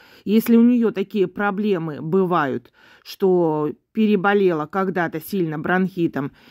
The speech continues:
и теперь при простуде ей, э, очень сложно выздороветь? Или опять с Сафарчиком в аптеку заехали,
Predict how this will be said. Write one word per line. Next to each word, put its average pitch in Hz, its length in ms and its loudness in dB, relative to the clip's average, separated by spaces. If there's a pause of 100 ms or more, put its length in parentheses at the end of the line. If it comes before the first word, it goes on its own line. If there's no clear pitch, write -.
(160)
и 196 240 0
теперь 190 420 2
при 196 300 0
простуде 208 1000 -2 (320)
ей, 185 600 2
э, 165 60 0
очень 196 840 -2 (140)
сложно 185 680 0
выздороветь? 170 960 0 (100)
Или 349 260 6
опять 349 460 -2
с - 80 -20
Сафарчиком 226 880 -4
в 233 140 0
аптеку 247 640 0
заехали, 247 840 0